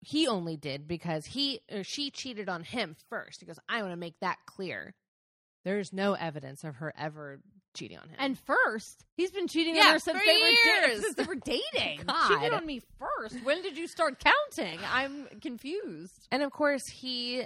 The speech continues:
Speaker 1: anytime he talks about Whitney, he goes, "Well, she's the crazy one. Like, she's nuts. Like, she's a drug <laughs> addict." Like, it's really bad. I mean, there's just <sighs>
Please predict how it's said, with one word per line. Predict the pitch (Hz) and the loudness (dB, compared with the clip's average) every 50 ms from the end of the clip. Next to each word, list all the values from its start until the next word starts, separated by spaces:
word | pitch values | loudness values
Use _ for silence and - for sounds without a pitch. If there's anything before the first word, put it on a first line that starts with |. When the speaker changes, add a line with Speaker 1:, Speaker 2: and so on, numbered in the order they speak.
| - _ - | -6 _ -2
Speaker 1:
anytime | - 233 247 285 262 - 240 220 220 | 0 0 0 0 -2 -4 -2 -2 -2
he | 214 | -2
talks | - 220 190 185 - | 0 0 -2 0 0
about | 190 175 - | 0 -2 0
Whitney, | - 160 131 160 180 | -2 -6 -6 -4 -4
he | 175 185 175 | -2 -2 0
goes, | 190 185 165 | 0 -2 -2
"Well, | 196 196 | -2 -4
she's | - - - 277 277 294 302 - | -6 -4 -2 0 0 0 0 0
the | - 269 | -4 -6
crazy | - - 196 180 170 170 170 180 175 | -6 -4 -4 -2 -2 -2 -2 -2 -2
one. | 170 165 165 160 160 160 156 156 156 160 - - | 0 0 0 0 0 0 0 -2 -4 -6 -8 -10
Like, | 180 165 135 139 - | -10 -12 -12 -12 -12
she's | - - 240 240 240 247 240 196 - | -12 -10 -8 -8 -6 -6 -6 -4 -4
nuts. | 196 180 165 160 156 156 151 151 151 - - | -2 0 2 4 4 4 4 4 0 -2 -6
Like, | - 156 143 - | -8 -8 -8 -10
she's | - - 233 226 202 196 | -10 -8 -6 -4 -4 -4
a | 208 | -4
drug | 170 - 190 170 165 170 - | -4 -2 0 0 0 0 0
<laughs> | - | 2
addict." | 262 233 170 160 156 151 151 147 147 160 - - 185 | 4 6 6 6 6 4 2 0 -2 -4 -6 -6 -4
Like, | 165 151 143 139 - _ _ _ _ _ _ _ _ _ _ _ _ _ _ _ _ | -4 -2 -4 -4 -8 _ _ _ _ _ _ _ _ _ _ _ _ _ _ _ _
it's | 208 233 285 - - - 190 - _ 147 _ _ _ - 185 156 143 | -2 0 0 -2 -4 -10 -18 -20 _ _ _ _ _ -12 -10 -10 -6
really | 156 160 151 139 131 127 | -6 -6 -6 -6 -6 -8
bad. | - - - - 58 - 175 180 196 202 _ _ _ _ _ _ _ _ _ _ _ _ _ _ _ _ _ _ _ _ - | -10 -12 -12 -12 -12 -12 -12 -12 -16 -18 _ _ _ _ _ _ _ _ _ _ _ _ _ _ _ _ _ _ _ _ -4
I | 233 | -2
mean, | 233 240 233 233 | -2 -2 -2 -2
there's | 226 247 240 - | -2 -2 -2 -2
just | - 277 247 - - - - _ _ _ _ _ _ _ _ _ | -4 -6 -8 -8 -12 -18 -18 _ _ _ _ _ _ _ _ _
<sighs> | - | -14